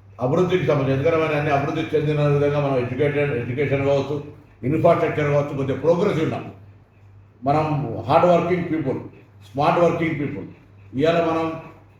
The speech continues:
ఆ, ఆ విధంగా ముందుకు పోతా ఉన్నాం. కాబట్టి ఈ తెలంగాణకు సంబంధించి, ఆంధ్రాకు సంబంధించిన విషయంలో కూడా ముఖ్యంగా నేను తెలంగాణ బిడ్డగా తెలంగాణ ప్రాంతానికి అన్యాయం జరిగింది అనేది గొంతెత్తి ఇప్పినాం. బరాబర్గా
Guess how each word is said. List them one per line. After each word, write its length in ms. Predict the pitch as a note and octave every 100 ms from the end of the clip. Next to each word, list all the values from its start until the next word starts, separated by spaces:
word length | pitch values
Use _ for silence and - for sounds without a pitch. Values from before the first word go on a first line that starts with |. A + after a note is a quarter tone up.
| -
ఆ, 200 | A#2 A2 - -
ఆ 100 | C#3
విధంగా 300 | D#3+ F3+ F3+
ముందుకు 320 | D3+ E3+ F3+
పోతా 320 | - E3+ G#3+
ఉన్నాం. 240 | F#3+ F#3 D3+
కాబట్టి 680 | C#3+ D3 - C#3+ C#3 - - - - -
ఈ 180 | C#3 C3 - - -
తెలంగాణకు 680 | D3 E3+ E3+ E3+ E3 D#3+ C#3
సంబంధించి, 460 | C#3+ C#3+ C#3+ C#3+ F#3
ఆంధ్రాకు 460 | C#3+ C#3+ D3+ -
సంబంధించిన 480 | C3 B2+ B2+ A#2+ B2+
విషయంలో 320 | A#2 A#2 B2
కూడా 120 | C#3 C#3
ముఖ్యంగా 720 | - C3+ C3 B2 - - - -
నేను 120 | A#2
తెలంగాణ 420 | B2 C3+ C#3 C3+
బిడ్డగా 520 | A#2+ A#2+ C3+ - - - - -
తెలంగాణ 420 | C3+ C#3+ C#3+ C3+ A#2+
ప్రాంతానికి 380 | B2+ B2+ B2+ A#2+
అన్యాయం 320 | B2 C3 A#2+
జరిగింది 340 | A#2+ A2+ B2
అనేది 220 | C3 F3
గొంతెత్తి 420 | F3+ B2 D3 D3 B2+
ఇప్పినాం. 320 | D3+ F3+ E3+
బరాబర్గా 640 | C3 B2+ B2+ C3 F#3+ -